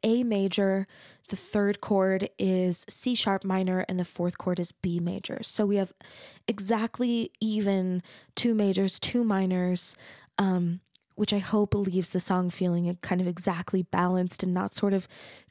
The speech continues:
committing to, you know, either sort of quality or, or color.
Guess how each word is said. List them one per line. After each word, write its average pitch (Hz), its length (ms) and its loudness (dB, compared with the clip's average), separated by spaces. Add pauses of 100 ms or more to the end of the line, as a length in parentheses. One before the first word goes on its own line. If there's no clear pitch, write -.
committing 214 760 2
to, 190 360 2
you 190 160 0
know, 180 280 2 (920)
either 214 300 4
sort 190 260 2
of 180 100 0
quality 175 540 2
or, 170 220 2
or 185 100 0
color. - 540 0